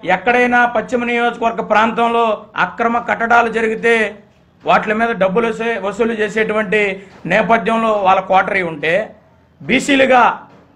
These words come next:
మీరేమో మీ ఒళ్ళును గొల్ల చేసుకుంటూ అతనికి బ్యానర్లు కట్టడం, ఏదైనా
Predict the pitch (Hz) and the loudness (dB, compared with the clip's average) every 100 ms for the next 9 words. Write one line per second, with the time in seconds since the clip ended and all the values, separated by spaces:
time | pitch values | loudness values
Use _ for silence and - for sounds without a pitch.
0 | - 202 247 247 247 240 - - - 190 | -6 -2 2 2 2 0 -2 -8 -8 -4
1 | 208 202 240 240 180 202 226 214 220 185 | -2 -2 -2 -2 0 0 2 0 0 -6
2 | 147 123 113 - _ _ _ _ _ _ | -8 -12 -16 -20 _ _ _ _ _ _
3 | _ - - - - - 139 254 240 214 | _ -20 -20 -20 -20 -4 -2 2 2 2
4 | 175 196 233 226 220 202 214 214 220 - | 2 2 2 0 0 0 0 -2 -4 -14
5 | - _ _ _ _ _ _ _ _ - | -20 _ _ _ _ _ _ _ _ -20
6 | - - 226 240 240 233 208 | -12 0 4 4 4 4 2